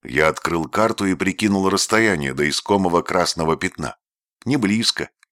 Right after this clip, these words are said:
дней пять ходу. И это ещё при учёте того, что я туда дойду. Локация-то тут не то, что в Метане. Противники все начинаются от сорокового, сорок второго уровня. И мой тридцать третий тут не пляшет.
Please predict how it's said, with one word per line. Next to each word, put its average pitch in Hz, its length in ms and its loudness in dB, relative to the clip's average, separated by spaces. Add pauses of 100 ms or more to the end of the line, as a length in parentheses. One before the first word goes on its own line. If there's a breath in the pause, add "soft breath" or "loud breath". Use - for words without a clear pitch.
дней 98 260 0
пять 87 340 0
ходу. 87 400 -4 (600)
И 78 100 -2
это 110 320 0
ещё 95 300 0
при 92 160 -2
учёте 95 360 0
того, 107 240 0
что - 220 -2
я 110 160 0
туда 104 260 0
дойду. 92 520 -2 (400)
Локация-то 92 800 0
тут 82 260 -10
не 80 140 -4
то, 104 200 2
что 123 200 -2
в 113 80 -2
Метане. 107 580 -4 (460 loud breath)
Противники 120 680 0
все 107 220 0
начинаются 104 720 0
от 98 100 -4
сорокового, 87 840 0
сорок 92 340 0
второго 87 380 2
уровня. 85 520 0 (300)
И 67 100 -4
мой 98 240 2
тридцать 95 540 0
третий 123 380 0
тут 98 260 -4
не 107 100 -4
пляшет. - 540 -2